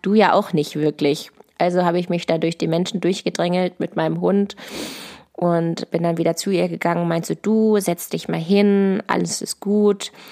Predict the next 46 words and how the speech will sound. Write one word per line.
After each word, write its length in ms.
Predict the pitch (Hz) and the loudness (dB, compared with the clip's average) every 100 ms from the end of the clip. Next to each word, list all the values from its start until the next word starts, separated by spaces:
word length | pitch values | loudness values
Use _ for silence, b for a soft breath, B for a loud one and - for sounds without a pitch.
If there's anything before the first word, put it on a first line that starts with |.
| B B B 190 | B B B 0
atme 340 | 196 - 180 | 0 2 2
mal 220 | 175 170 | 4 4
ganz 340 | 175 170 - 165 | 4 -2 -4 0
ruhig, 640 | 170 170 175 170 - - | 4 4 4 2 -2 -2
äh, 120 | 165 | -2
das 200 | 160 - | -2 -6
ist 160 | 160 - | -8 -2
vollkommen 320 | 165 165 160 | -2 -2 -2
normal, 340 | 160 180 196 | 2 4 4
dass 140 | 185 - | 0 0
so 80 | |
ein 120 | 175 165 | 0 0
Zug 240 | - 175 | -4 0
manchmal 340 | 170 170 - | -2 0 -2
anhält, 720 | - 170 170 165 160 165 - - | -2 -2 0 2 2 2 -2 -6
ähm, 420 | 165 160 165 170 165 | -4 -2 -2 -4 -8
ist 100 | - | -8
bestimmt 460 | 175 202 202 - | 0 2 2 0
alles 280 | 156 160 - | -2 -2 -2
gut.“ 460 | 214 233 254 - - _ _ _ _ _ _ _ _ | 2 6 6 2 -8 _ _ _ _ _ _ _ _
Und 120 | 175 | -4
hab 100 | 160 | -2
dann 140 | - 175 | 0 0
einfach 280 | 170 - 180 | 0 0 -2
mit 200 | - 160 | -4 -4
ihr 80 | |
geredet 640 | 156 160 185 202 214 - - B B | -2 0 2 4 2 2 -6 B B
und 100 | 170 | -2
dann 120 | 165 165 | 0 0
bestimmt 420 | 170 202 214 214 | 0 2 2 2
zehn 240 | - 214 | 2 4
Minuten 400 | 208 202 202 202 | 6 4 4 2
sie 140 | 175 160 | 0 0
einfach 260 | 165 170 | 0 -2
beruhigt. 720 | - 165 165 180 202 - - B B B - | -2 -2 2 4 2 0 -8 B B B 0
Und, 720 | 175 170 170 170 170 - 170 | 2 4 4 2 0 -2 0
äh, 180 | 170 | 2
ja, 160 | 170 156 - | 2 2 0
dann 120 | 160 | -4
ist 160 | 165 - | -2 -4
der 80 | 170 | -6
Zug 180 | - 175 | -4 -6
auch 160 | - | -2
losgefahren. 640 | 185 208 - - 165 165 170 | 0 0 -2 0 0 0 -2
Und, 360 | 165 160 - | -4 -4 -6
ähm, 300 | 170 160 156 | -4 -4 -6